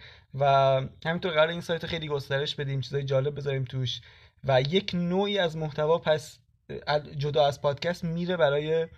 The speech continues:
سایت، یعنی می‌تونین از اونجا این محتوا رو بخونین. حالا مقالاتی که جالبن، چیزایی که تو پادکست نمیگم یا بعضی وقتا لازمه که یه چیزی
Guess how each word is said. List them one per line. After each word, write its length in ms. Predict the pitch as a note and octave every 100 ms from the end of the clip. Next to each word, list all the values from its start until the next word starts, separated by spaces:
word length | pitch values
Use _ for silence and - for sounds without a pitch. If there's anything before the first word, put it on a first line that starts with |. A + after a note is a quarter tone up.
| _ _
سایت، 400 | - - A#2 A#2+
یعنی 160 | C#3 C#3+
می‌تونین 280 | D3+ D#3 D3+
از 140 | C3+
اونجا 320 | C#3 C3+ D#3+
این 100 | E3
محتوا 420 | D3+ D3+ C#3 C3+
رو 240 | C#3 D3+ D#3 - _ _ -
بخونین. 360 | D#3 D3 C#3+
حالا 160 | C#3 D3
مقالاتی 520 | D3+ C#3 C3+ D#3+ D#3+
که 240 | - D#3+ D#3+ - _
جالبن، 500 | - E3 F3 F#3+ E3+
چیزایی 280 | D#3+ D#3+ D#3+
که 80 | E3+
تو 80 | D#3+
پادکست 440 | D3 C#3 D#3 -
نمیگم 680 | D3+ D#3+ E3+ D3 D3 C3+ C3
یا 260 | C3+ C#3 - _ -
بعضی 240 | D3+ D3
وقتا 240 | C#3 A#2
لازمه 380 | D#3 D3 C3+ D3+
که 100 | D#3+
یه 60 | D#3+
چیزی 360 | D3+ C#3+ D#3+